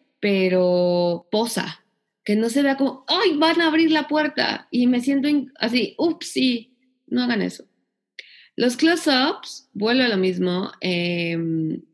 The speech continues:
utilicen o pídenle a alguien que se las tome de un buen celular. He visto y he detectado que hay algunos, digo también mi genera-, o sea, mi target es un poco más grande, pero las Blackberries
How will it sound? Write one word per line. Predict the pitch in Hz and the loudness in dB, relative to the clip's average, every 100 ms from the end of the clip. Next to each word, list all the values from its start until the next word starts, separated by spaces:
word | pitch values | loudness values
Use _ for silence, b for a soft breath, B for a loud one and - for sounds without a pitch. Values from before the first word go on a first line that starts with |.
| _ _ - _ _ _ _ _ _ - | _ _ -20 _ _ _ _ _ _ -8
utilicen | 220 226 262 294 311 269 269 | -6 0 2 2 2 0 0
o | 208 | -2
pídenle | - 233 220 208 | -4 -4 -2 0
a | 180 | 0
alguien | 180 180 190 - b b b - | -2 -2 -6 -8 b b b -6
que | 202 | -2
se | |
las | 202 202 | 0 0
tome | 202 226 214 | -2 -2 0
de | |
un | 214 | 2
buen | 202 202 | 2 0
celular. | 196 170 165 170 165 b b b - | 0 -2 0 -2 -6 b b b -4
He | 226 | 0
visto | 254 277 262 | 4 2 2
y | 247 | 0
he | 226 | 0
detectado | 226 196 - 196 202 | -2 -6 -2 -2 0
que | 196 | 0
hay | 196 202 | -2 -2
algunos, | 180 170 208 208 170 202 - _ - | -2 -2 -2 -2 -2 -4 -12 _ -4
digo | 95 190 | -4 -2
también | - 101 - | -4 -2 -2
mi | 196 | -4
genera-, | 190 87 87 - | -6 -6 -10 -10
o | |
sea, | 170 180 | -6 -4
mi | 180 | -4
target | - - 202 190 | -4 -6 -6 -6
es | - | -8
un | 185 | -8
poco | 185 | -6
más | - 175 | -6 -4
grande, | 190 175 180 | -4 -4 -6
pero | - 185 - b b b b | -6 -10 -10 b b b b
las | - 202 | -4 0
Blackberries | 240 294 247 233 226 277 277 | 0 2 0 0 0 -2 -4